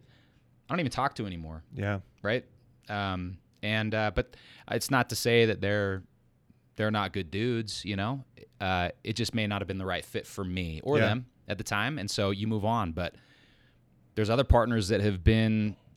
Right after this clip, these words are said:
Speaker 1: blood, sweat, and tears that still remain, that are willing to fight till the very end to,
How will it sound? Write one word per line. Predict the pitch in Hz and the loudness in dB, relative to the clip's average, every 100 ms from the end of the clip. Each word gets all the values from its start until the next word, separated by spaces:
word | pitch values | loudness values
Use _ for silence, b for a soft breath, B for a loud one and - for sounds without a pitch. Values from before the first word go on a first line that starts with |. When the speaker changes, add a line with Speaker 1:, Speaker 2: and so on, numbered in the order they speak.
| 76 - | -20 0
Speaker 1:
blood, | 117 110 117 | 2 2 0
sweat, | - 127 87 | 0 -2 -2
and | |
tears | 104 113 110 95 | -4 0 0 -2
that | |
still | - - 107 | -4 0 2
remain, | 101 92 92 104 123 139 131 _ - | 2 0 0 0 -2 -4 -10 _ -2
that | 107 | 0
are | |
willing | 92 101 110 113 | 2 2 2 0
to | |
fight | 98 - 101 110 - - - | -2 -2 0 2 0 -8 -2
till | 107 | 0
the | |
very | 95 98 98 92 | 2 0 2 0
end | 98 110 120 | 0 -2 -2
to, | 95 | -4